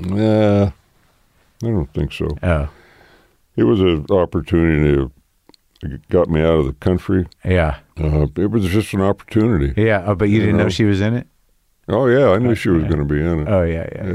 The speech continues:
Speaker 2: yeah. Finally. You
Speaker 1: Yeah.
Speaker 2: finally got to hang out.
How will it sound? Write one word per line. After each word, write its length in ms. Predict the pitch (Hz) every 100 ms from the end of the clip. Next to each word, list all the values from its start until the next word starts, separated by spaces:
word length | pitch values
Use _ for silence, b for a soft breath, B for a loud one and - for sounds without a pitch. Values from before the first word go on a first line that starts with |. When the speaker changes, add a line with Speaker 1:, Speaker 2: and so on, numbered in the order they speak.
| 90
Speaker 2:
yeah. 100 | 76 - b b b b b
Finally. 640 | - 80 87 80 71 - _ _ -
You 100 | 87
Speaker 1:
Yeah. 60 |
Speaker 2:
finally 320 | - 92 87
got 200 | 85 85
to 80 | 80
hang 280 | 85 82 78
out. 240 | 73 -